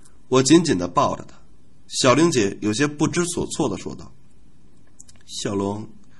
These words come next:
你怎么了？”你别哭啊。“小玲姐，你不要等我了，乖，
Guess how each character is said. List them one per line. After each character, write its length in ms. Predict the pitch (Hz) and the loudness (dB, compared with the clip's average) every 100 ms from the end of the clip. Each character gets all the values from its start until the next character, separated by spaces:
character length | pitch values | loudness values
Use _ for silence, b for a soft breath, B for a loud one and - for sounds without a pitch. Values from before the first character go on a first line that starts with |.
| b b b b - | b b b b -10
你 120 | 175 170 | -8 -4
怎 100 | - | -6
么 120 | - | -6
了？” 180 | - 120 - - - - - - | -10 -12 -12 -16 -18 -18 -16 -8
你 120 | 180 | -2
别 140 | - | 0
哭 300 | 170 - 202 | -2 -2 0
啊。 180 | 190 135 - - - - - - - - - - - - - - - | 0 0 -10 -16 -16 -16 -16 -18 -18 -18 -18 -18 -18 -18 -18 -18 -14
“小 280 | - - 95 | -8 -2 -2
玲 180 | 92 95 | -2 -4
姐， 140 | 85 - - - - - | -6 -12 -16 -16 -18 -16
你 80 | - | -14
不 140 | 107 147 | 0 4
要 140 | 123 | 4
等 140 | - 82 | 2 -6
我 80 | - | -10
了， 120 | - - - - - | -12 -16 -18 -18 -6
乖， 340 | 98 92 98 | -2 -2 -4